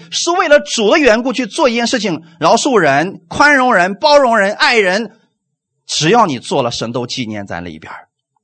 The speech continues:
以后的每一个日子，神都不会让它白白浪费的，都给你记录的。当然你犯罪的话，神就不纪念了啊。所以愿意我们每一个人明白这个日子。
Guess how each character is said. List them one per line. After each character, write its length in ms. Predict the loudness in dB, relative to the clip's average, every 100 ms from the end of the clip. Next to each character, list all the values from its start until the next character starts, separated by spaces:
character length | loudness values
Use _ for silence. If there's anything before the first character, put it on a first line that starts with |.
| -10
以 260 | -6 -2
后 200 | 2 2
的 120 | 2
每 160 | -2 -4
一 200 | -4 -4
个 220 | 0 2
日 180 | 2 0
子， 200 | 0 -6 -6
神 240 | -4 0
都 100 | 0
不 260 | 0 -2 -2
会 380 | -2 -2 -6 _ _ _ _
让 300 | -8 -4 -4
它 180 | -4 -4
白 360 | -4 -6 -6 -6
白 240 | -4 -4
浪 240 | -4 -6 -8
费 260 | -10 -10
的， 220 | -12 -20 _ _ _ _ _ _ _ _ -2
都 120 | 0
给 100 | 0
你 100 | -6
记 200 | -6 -6
录 160 | -6 -8
的。 120 | -4
当 100 | -2
然 100 | -2
你 60 | -2
犯 220 | -2 -2
罪 100 | 0
的 60 | -2
话， 100 | -2
神 100 | -4
就 80 |
不 80 | -8
纪 140 | -8 -8
念 180 | -6
了 80 | -6
啊。 200 | -6 -8 -10 _ _ _ _ _
所 140 | -4
以 80 | -4
愿 280 | -2 -2 -2
意 280 | -4 -8 -12 _ -6
我 120 | -2
们 160 | -2 -2
每 360 | -4 -4 -6
一 180 | -6 -6
个 220 | -4 -4
人 360 | -4 -4 -6 -10 _ _ _
明 420 | -4 -2 -2 -4
白 240 | -6 -8 -10
这 160 | -12
个 100 | -10
日 160 | -12 -14
子。 140 | -18